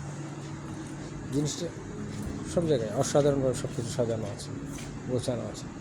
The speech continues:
এটা হলো একটা রুম, যেটা যারা খুব ভিআইপি টাইপের হয়, তাদেরকে,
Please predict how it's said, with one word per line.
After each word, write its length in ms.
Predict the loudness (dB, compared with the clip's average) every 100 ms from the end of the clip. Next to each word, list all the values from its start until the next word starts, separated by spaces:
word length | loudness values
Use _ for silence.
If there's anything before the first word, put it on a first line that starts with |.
| -10 -10 -10 -10 -10 -6 -2
এটা 220 | 2 4
হলো 280 | 6 4 2 -2 -6 -6 -6 -6 -6 -4
একটা 220 | 0 4 6
রুম, 260 | 6 4 2
যেটা 260 | 2 2 0 -6 -8 -8 -8 -8 -8 -8 -8 -8 -8 -8 -8 -8 -8 -8 -8 -8 -8 -8 -8 -6 -6 -6 -6 2
যারা 180 | 4 4
খুব 160 | 4 0 2
ভিআইপি 380 | 8 10 10 8
টাইপের 360 | 4 4 4
হয়, 140 | 2 0
তাদেরকে, 680 | 2 2 2 2 2 2 0